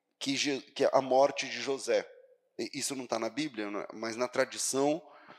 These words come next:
eles entendem que a morte de José está depois da tentação de Jesus, e Jesus, por ser o primogênito, o filho mais velho,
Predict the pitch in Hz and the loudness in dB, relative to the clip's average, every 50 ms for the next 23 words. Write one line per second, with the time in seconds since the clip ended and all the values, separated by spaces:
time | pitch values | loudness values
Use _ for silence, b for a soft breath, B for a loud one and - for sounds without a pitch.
0 | B B B B B _ _ - - 135 127 131 120 135 147 143 - 139 139 139 | B B B B B _ _ -6 -6 -4 -2 -2 -2 -2 -2 -2 0 0 0 0
1 | 135 143 139 135 135 127 123 123 139 160 160 - - 135 120 120 123 127 120 110 | 0 -2 -2 0 -2 0 0 0 0 0 0 -2 -6 -8 -6 -6 -4 -4 -4 -4
2 | 101 107 120 120 131 143 156 - - _ - 131 120 - - 127 123 127 127 _ | -2 0 0 2 0 0 -2 -8 -14 _ -10 -8 -6 -2 -2 -2 -2 -2 -8 _
3 | - 123 147 160 160 147 - 131 123 - 123 123 - 120 113 - - 113 107 110 | -4 -2 0 0 0 0 -2 -4 -4 -4 -8 -8 -6 -6 -6 -4 -6 -6 -8 -10
4 | 107 101 123 151 139 113 101 117 131 143 147 - - - - _ _ b b b | -8 -6 -4 -4 -4 -6 -8 -10 -10 -8 -8 -8 -8 -10 -12 _ _ b b b
5 | b b b b b b b - 147 143 135 160 156 120 113 131 147 143 - - | b b b b b b b -6 -2 0 2 2 0 0 -4 -6 -6 -6 -6 -6
6 | 147 147 - - 135 120 117 120 - - 131 127 131 135 135 113 110 123 139 151 | -6 -6 -4 -2 -2 -2 -4 -4 -6 -8 -8 -4 -2 -2 -2 0 0 0 0 0
7 | 147 - - 101 - - 123 117 117 120 127 131 120 104 101 117 127 139 151 139 | -2 -4 -8 -12 -10 -8 -8 -6 -4 -2 -2 -2 -2 -2 2 4 6 6 6 4
8 | 117 101 90 | -2 -10 -12